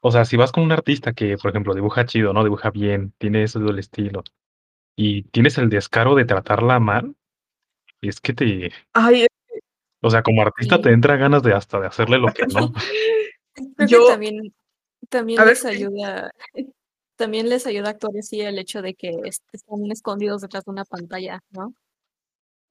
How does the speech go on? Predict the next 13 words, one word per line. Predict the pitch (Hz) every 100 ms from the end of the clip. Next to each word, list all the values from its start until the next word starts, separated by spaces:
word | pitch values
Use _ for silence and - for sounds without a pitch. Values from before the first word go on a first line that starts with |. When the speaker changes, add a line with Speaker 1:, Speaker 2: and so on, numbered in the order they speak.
| -
Speaker 2:
Sí, | 208 - 202 190 180 175 - 233 254 247
Speaker 3:
Si | 240
Speaker 2:
es |
Speaker 3:
fuera | - - 233 220 -
en | - 233
vida | 220 240 233
real, | 208 208 208 214 202 _ _ _ _
tal | - 214
vez | 208 214
no | 214
ocurriría | 208 214 196 180 180
tanto | - 175 175
así. | 175 - 196